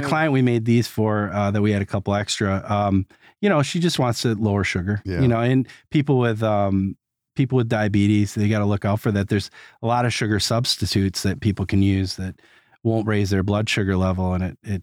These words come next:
Speaker 2: they still can have a lot more sweets in there.
Speaker 1: Do you think that, uh,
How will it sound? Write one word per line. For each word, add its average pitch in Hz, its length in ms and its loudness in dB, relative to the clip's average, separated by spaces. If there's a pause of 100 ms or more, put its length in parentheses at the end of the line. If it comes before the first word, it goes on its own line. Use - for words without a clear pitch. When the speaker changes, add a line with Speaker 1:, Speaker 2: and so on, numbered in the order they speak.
Speaker 2:
they 101 100 0
still 101 240 -2
can 98 140 0
have 90 180 0
a 95 40 0
lot 87 180 0
more 90 120 -2
sweets - 460 -2
in 90 60 -4
there. 87 340 -6
Speaker 1:
Do 151 80 2
you 160 160 4
think 202 360 0
that, 139 340 0
uh, 117 420 0